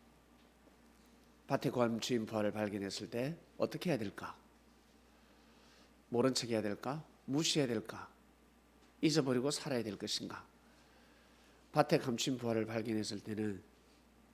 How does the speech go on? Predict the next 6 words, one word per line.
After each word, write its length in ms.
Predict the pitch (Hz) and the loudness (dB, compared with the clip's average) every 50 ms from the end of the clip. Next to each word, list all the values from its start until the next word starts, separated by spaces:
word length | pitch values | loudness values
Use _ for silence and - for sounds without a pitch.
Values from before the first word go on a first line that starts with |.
| - - - - - - - - - - - - - | -20 -20 -20 -20 -20 -20 -20 -20 -20 -20 -20 -14 -8
정말 520 | - - 123 113 120 127 123 110 98 92 - - - - - - - - | -6 -4 0 2 4 4 4 4 2 -2 -8 -16 -20 -20 -20 -20 -20 -10
기쁨이 540 | - - - - 135 123 120 117 113 107 110 - - - | -8 -8 -4 -2 -2 0 2 2 0 0 -2 -8 -12 -8
넘칠 300 | - 113 101 90 - 120 | -6 -4 -2 -2 -2 -4
것입니다. 560 | 104 - 110 107 - - 104 104 101 95 - - - - - - - - - - - - - - - - - - - - - - - - - _ - - | -4 -2 -2 -2 -2 -4 -4 -8 -10 -10 -14 -16 -18 -20 -20 -20 -20 -20 -20 -20 -20 -20 -20 -20 -20 -20 -20 -20 -20 -20 -20 -20 -20 -20 -20 _ -6 0
보화라는 500 | 120 120 123 131 139 139 143 139 135 127 | 4 6 6 8 8 6 6 6 4 4
것을 480 | 120 117 - - 123 120 120 117 117 | 2 0 2 2 2 2 2 0 -4